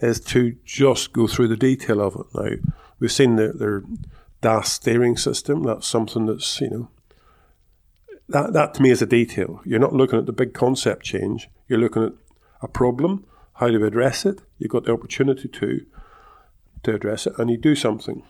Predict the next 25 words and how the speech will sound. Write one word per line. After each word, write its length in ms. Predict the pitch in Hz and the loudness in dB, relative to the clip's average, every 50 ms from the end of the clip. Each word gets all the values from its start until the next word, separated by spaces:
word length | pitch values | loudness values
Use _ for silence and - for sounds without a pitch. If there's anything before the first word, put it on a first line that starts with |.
| _ _ _ _ _ - - _ _ _ _ _ _ - - - _ _ | _ _ _ _ _ -20 -20 _ _ _ _ _ _ -20 -20 -20 _ _
And 100 | 120 113 | 0 2
it's 140 | 123 127 117 | 2 2 2
the 80 | 117 107 | -2 2
same 200 | - 147 135 120 | 4 6 6 6
with 80 | 110 | 4
the 60 | 110 | 4
rear 160 | 113 117 113 107 | 4 4 2 2
suspension. 640 | - 127 - - 147 143 143 139 - 95 95 98 | 0 -4 -2 0 2 2 2 0 -4 -8 -8 -6
The 80 | 101 104 | -4 -2
rear 160 | 113 113 107 | 0 0 0
suspension, 540 | - 110 101 - - 123 127 120 127 120 110 | -2 -6 -4 -2 -2 -2 0 -2 -2 -2 -2
they're 100 | 107 107 | -2 0
very, 300 | 113 110 107 107 107 - _ _ - - - - _ _ _ - - | 0 2 2 2 0 -4 _ _ -20 -20 -20 -20 _ _ _ -20 -16
very, 480 | - - 104 107 110 110 107 104 101 104 | -14 -8 -4 0 2 2 2 2 2 0
uh, 140 | 98 98 - | -2 -2 -4
cock-a-hook 480 | - - 123 - - 101 104 101 - | -4 -4 -4 -2 0 0 0 0 0
about 260 | 98 101 104 101 98 | -2 -4 -4 -4 -4
because 300 | - - - - 104 101 | -6 -6 -4 -2 -2 -2
they've, 160 | 107 104 101 - | -2 -6 -6 -6
you 120 | - - 117 | -6 -4 -4
know, 80 | 107 | -2
done 200 | 101 113 117 107 | 0 0 -2 -2
something 280 | - - 120 117 117 107 | -2 -2 -2 -2 0 0
different 340 | 123 120 - - 104 107 - | 0 -2 0 -2 -2 0 2
there 340 | 135 135 123 - 98 - | 2 2 2 2 0 -4